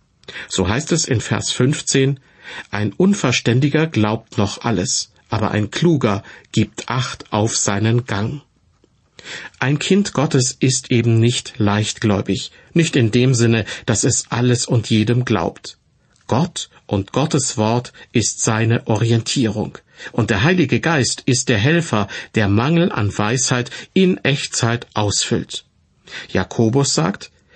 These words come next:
„Wenn es aber jemandem unter euch an Weisheit mangelt, so bitte er Gott, der jedermann gern gibt und niemanden schilt. So wird sie ihm gegeben werden.“ Ist Ihnen schon aufgefallen, dass die Jünger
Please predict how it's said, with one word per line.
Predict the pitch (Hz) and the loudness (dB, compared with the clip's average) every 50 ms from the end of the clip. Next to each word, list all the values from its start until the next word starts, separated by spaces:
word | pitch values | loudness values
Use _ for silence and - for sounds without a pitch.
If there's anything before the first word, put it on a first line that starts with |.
| - - - | -20 -6 -2
„Wenn | 113 107 107 | 0 2 2
es | 101 - - | 0 0 -2
aber | 127 107 110 104 | -2 0 0 0
jemandem | 104 113 135 151 165 151 135 127 120 123 120 | 2 2 2 2 4 4 4 4 4 2 2
unter | - - 139 120 - - 110 - - | 2 0 0 0 0 0 -2 0 0
euch | 120 135 147 - - - | 0 0 0 -2 -2 -2
an | 113 110 98 98 | 0 0 0 0
Weisheit | 107 110 - - - - 113 104 98 - | 0 0 0 0 0 0 0 -2 -2 0
mangelt, | 104 110 135 202 220 147 113 107 - - - - - - - - | 0 2 2 4 4 4 2 2 0 -4 -12 -18 -20 -20 -20 -14
so | - - 113 110 | -4 0 0 0
bitte | 101 - - 233 226 - 202 - | 0 2 0 0 2 2 0 0
er | - 107 101 | 0 -2 -4
Gott, | 101 - 139 165 196 - - - - - - - | -2 0 0 0 0 -2 -6 -12 -16 -18 -4 0
der | 104 101 101 | 2 2 2
jedermann | 101 117 135 165 156 147 131 110 107 104 110 104 98 | 4 2 2 2 2 2 2 2 2 2 0 0 0
gern | - 131 151 185 180 139 104 | 0 0 2 2 2 2 2
gibt | 110 143 190 - - - - - - _ _ _ | 0 0 0 -2 -8 -16 -18 -20 -20 _ _ _
und | - 104 101 98 104 117 | -2 0 0 2 2 2
niemanden | 131 165 185 190 185 175 160 151 156 151 147 | 4 4 4 4 4 2 2 2 2 2 0
schilt. | - - - - 107 - 98 - - - - _ _ _ _ _ _ _ | 0 0 0 2 0 0 -2 -6 -12 -18 -20 _ _ _ _ _ _ _
So | - - 117 120 131 139 131 - - - - - | -2 0 2 4 4 2 0 -4 -12 -18 -10 -2
wird | 107 117 127 131 - | 2 2 2 2 0
sie | - 131 - | -2 -2 0
ihm | 147 117 113 113 104 | 2 2 2 0 2
gegeben | - 123 110 - 110 104 98 - 123 131 127 127 | 0 0 0 2 2 2 2 2 2 0 2 2
werden.“ | 117 107 101 98 - - 120 139 - _ _ _ _ _ _ _ _ _ _ _ _ _ _ _ - _ - - - - - - - - - _ | 2 2 2 0 0 -2 -4 -4 -6 _ _ _ _ _ _ _ _ _ _ _ _ _ _ _ -20 _ -20 -20 -20 -18 -18 -20 -20 -20 -8 _
Ist | - 180 185 - | 0 0 0 2
Ihnen | 269 202 190 170 156 143 | 2 4 4 4 4 4
schon | - - 117 113 - | 2 2 0 0 2
aufgefallen, | 107 110 127 - - 160 131 - 127 127 127 131 131 120 | 0 0 0 0 0 -2 0 2 2 2 4 4 2 2
dass | 123 110 101 - | 2 0 0 -2
die | - 110 107 101 | -2 -2 0 0
Jünger | 98 107 120 147 156 156 165 175 160 165 | 2 2 4 4 4 4 4 2 0 -2